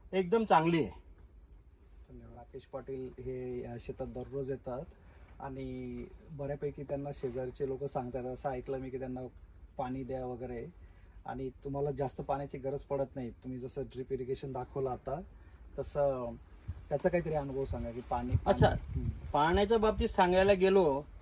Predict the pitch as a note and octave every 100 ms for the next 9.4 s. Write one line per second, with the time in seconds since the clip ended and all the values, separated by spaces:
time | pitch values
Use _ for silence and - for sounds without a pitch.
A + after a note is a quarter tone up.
0 | - - G3 E3+ F#3 G#3+ E3+ E3 F#3+ G#3
1 | F3+ G#3 F#3+ F3 E3+ D3+ D#3+ - - E3
2 | - - - - F3 F3+ D#3+ G3 G3 G3+
3 | G3+ D#3 D3+ - F3 F#3+ F#3+ G#3+ - G3
4 | G#3 B3 A#3 B3+ A3+ F3+ - - - -
5 | C#3+ G#3 G#3 G3+ G3+ G3 G3 G3 G3 G#3
6 | G3 F#3 F#3+ F#3+ F3+ F3 F3+ G3+ F#3+ F#3
7 | F#3+ F#3 F#3+ G#3 G3+ G3 F3+ F3+ - F#3+
8 | F#3+ F#3 F3+ F#3 G3+ G3 F#3 F#3+ F#3 G3
9 | F#3+ F#3+ F#3 F3